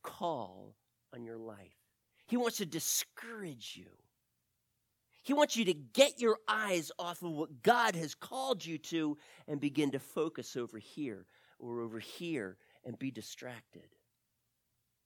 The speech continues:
He, you may not find him at your front door roaring like a lion, but I tell you what, he's far too sneaky for that.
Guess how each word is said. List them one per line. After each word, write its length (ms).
He, 120
you 460
may 160
not 280
find 460
him 340
at 120
your 140
front 400
door 380
roaring 640
like 260
a 60
lion, 420
but 140
I 60
tell 220
you 160
what, 220
he's 220
far 240
too 200
sneaky 440
for 220
that. 280